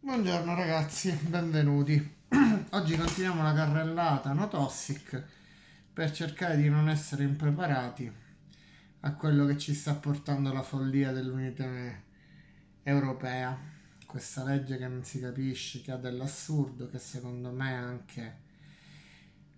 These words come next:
incostituzionale per quello che riguarda la compatibilità con la legge italiana, che praticamente non è chiara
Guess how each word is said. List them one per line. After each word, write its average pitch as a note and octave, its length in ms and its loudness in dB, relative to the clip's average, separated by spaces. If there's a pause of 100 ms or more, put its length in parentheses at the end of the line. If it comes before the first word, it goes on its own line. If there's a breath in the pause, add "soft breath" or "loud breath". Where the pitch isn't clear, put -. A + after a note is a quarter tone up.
incostituzionale C3+ 1080 -2
per - 240 -12
quello B2 280 -8
che B2 120 -8
riguarda B2 560 -8
la B2 80 -8
compatibilità B2 680 -8
con A#2+ 100 -8
la A#2+ 100 -10
legge B2+ 240 -6
italiana, D#3+ 500 -2 (520 loud breath)
che C#3 100 -12
praticamente C3 760 -8
non C3+ 280 -2
è - 140 -10
chiara C3 680 -8